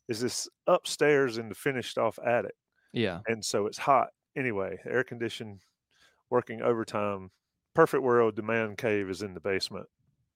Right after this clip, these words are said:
Speaker 1: as an actual cave. What else, Don? Uh, you know, we, we've talked about recruiting a lot,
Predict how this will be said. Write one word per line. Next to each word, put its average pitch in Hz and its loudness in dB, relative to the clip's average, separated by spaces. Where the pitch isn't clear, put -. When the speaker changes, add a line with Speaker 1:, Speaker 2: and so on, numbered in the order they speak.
Speaker 1:
as 101 -4
an 101 -8
actual 101 -8
cave. 95 -2
What 151 10
else, 165 10
Don? 127 6
Uh, 135 4
you 139 -4
know, 123 6
we, 139 4
we've 147 2
talked 160 6
about 135 4
recruiting 127 -2
a 113 -2
lot, 110 0